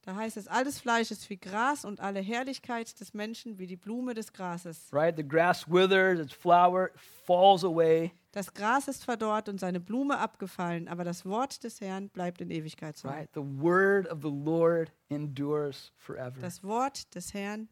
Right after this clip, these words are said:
Speaker 1: bleibt in Ewigkeit.
Speaker 2: So what are you gonna live for?
Speaker 1: Wofür lebst du?
Speaker 2: And where is your hope anchored in?
Speaker 1: Wo ist der, der Anker deiner Hoffnung?
Speaker 2: Is it in this world?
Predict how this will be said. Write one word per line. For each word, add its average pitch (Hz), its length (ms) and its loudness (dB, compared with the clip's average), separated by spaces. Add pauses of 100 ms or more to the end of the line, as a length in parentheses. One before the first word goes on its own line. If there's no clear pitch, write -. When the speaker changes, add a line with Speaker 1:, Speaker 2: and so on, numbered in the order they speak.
Speaker 1:
bleibt 190 340 -8
in 185 140 -10
Ewigkeit. 160 680 -12
Speaker 2:
So 202 200 -2
what 240 100 2
are 311 80 -2
you 330 80 2
gonna 240 220 0
live 175 320 -2
for? 107 420 -16 (600)
Speaker 1:
Wofür 220 720 -6
lebst 220 400 -8
du? 196 220 -10 (120)
Speaker 2:
And 175 260 0
where 262 220 4
is 226 240 0
your 214 160 4
hope 247 420 2
anchored 208 540 2
in? 127 300 -8 (480)
Speaker 1:
Wo 254 320 -6
ist - 280 -10
der, 214 220 -6
der 196 260 -8
Anker 262 340 -6
deiner 220 420 -6
Hoffnung? 156 460 -10 (360)
Speaker 2:
Is 180 180 0
it - 340 0 (340)
in 170 160 0
this 170 180 -2
world? 156 640 0